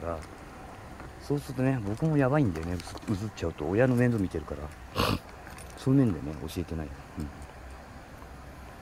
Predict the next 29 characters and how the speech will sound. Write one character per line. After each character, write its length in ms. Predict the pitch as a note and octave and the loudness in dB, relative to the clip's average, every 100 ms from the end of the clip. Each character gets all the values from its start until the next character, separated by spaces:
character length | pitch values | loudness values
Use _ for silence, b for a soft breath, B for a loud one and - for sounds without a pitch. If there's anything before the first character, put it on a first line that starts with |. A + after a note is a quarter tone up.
| - - - - - - - - - - - - - - | -16 -16 -16 -16 -16 -14 -14 -14 -14 -14 -14 -14 -14 -6
草 200 | - E2+ | -2 -2
切 160 | - | 2
れ 80 | F#2 | 2
ば 120 | C#2+ | 2
ね、 160 | D2+ E2+ | -2 0
多 100 | F2 | 0
分 120 | D#2 | 0
地 120 | D#2 | 4
主 240 | G2 A2 B2+ | 4 6 6
が 80 | A#2+ | 6
い 40 | |
る 60 | A#2+ | 6
ん 60 | |
じ 80 | F2+ | 4
ゃ 20 | |
な 80 | D2+ | 2
い？ 60 | D2+ | -4
多 80 | |
分 140 | E2 D2+ | -4 -4
こ 100 | D#2+ | -2
の 60 | |
山 220 | D#2 D#2+ D#2 | -2 0 0
の 180 | D#2 - | -2 0
持 120 | F#2 | -2
ち 120 | D#2+ E2+ | 0 -4
主 180 | C#2+ | -4
が 140 | - D2 | -6 -8
多 100 | |
分 60 | - | -8